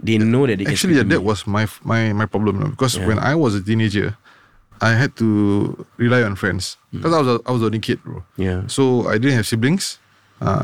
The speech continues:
Speaker 1: Yeah.
Speaker 2: then we rely on friends more,
Speaker 1: Yeah.
Speaker 2: and knowing that the kind of shit that we get into,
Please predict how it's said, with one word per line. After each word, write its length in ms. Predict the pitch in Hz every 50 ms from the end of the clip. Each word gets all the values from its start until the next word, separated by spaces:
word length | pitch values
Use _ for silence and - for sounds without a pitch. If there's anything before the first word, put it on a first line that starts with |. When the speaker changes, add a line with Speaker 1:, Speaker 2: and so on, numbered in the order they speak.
| -
Speaker 1:
Yeah. 20 | 90
Speaker 2:
then 300 | 113 113 117 117 107 80
we 160 | 113 117 117
rely 220 | 117 120 135 139 120
on 160 | 110 107 -
friends 300 | - 135 135 135 117 -
more, 240 | 139 123 131 151 170 _ -
Speaker 1:
Yeah. 220 | - 92 82 85 127 - - -
Speaker 2:
and 400 | - 107 107 107 107 107 107 110
knowing 260 | 120 143 175 185 170 135
that 160 | 117 - -
the 80 | 110 110
kind 160 | - 139 131
of 60 | 120 113
shit 160 | - 131 107
that 60 | 101
we 80 | 117 113
get 80 | 127 120
into, 300 | 117 110 101 120 117 127